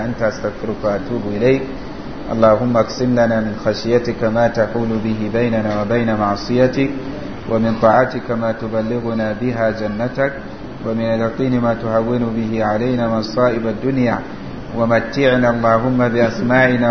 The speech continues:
وبصارنا وقواتنا ما أحييتنا، واجعله الوارث منا، واجعل ثأرنا على من ظلمنا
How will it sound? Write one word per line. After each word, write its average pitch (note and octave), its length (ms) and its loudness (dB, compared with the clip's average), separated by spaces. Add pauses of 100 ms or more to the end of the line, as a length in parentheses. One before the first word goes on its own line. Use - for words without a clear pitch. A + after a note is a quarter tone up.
وبصارنا A#2 680 2
وقواتنا A2+ 840 2
ما A#2 160 2 (100)
أحييتنا، A2+ 500 2 (260)
واجعله A#2 520 2
الوارث A#2+ 560 0
منا، A#2 500 0 (440)
واجعل A#2+ 420 4 (160)
ثأرنا A#2+ 520 4
على A2+ 340 2
من A#2 140 0 (100)
ظلمنا A2+ 540 0